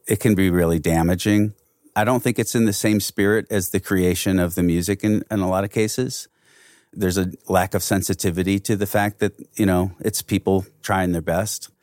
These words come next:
It's hard to do it well. I think it's really hard to do it well, and I think it's harder to do it well now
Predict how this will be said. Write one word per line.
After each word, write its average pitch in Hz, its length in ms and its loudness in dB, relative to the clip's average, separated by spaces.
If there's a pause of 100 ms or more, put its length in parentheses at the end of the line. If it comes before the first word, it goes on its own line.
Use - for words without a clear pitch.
(760)
It's 104 160 -6
hard 131 280 0
to 135 60 0
do 123 220 2
it 117 100 0
well. 117 480 0
I 95 80 -2
think 104 200 0
it's 92 160 -4
really 101 220 2
hard 98 280 0
to 92 60 -10
do 95 200 0
it 85 60 0
well, 95 240 2
and 101 80 2
I 95 60 0
think 101 200 -2
it's 95 140 -6
harder 104 300 0
to 95 120 -4
do 98 220 0
it - 80 -2
well 98 420 0
now 95 600 -2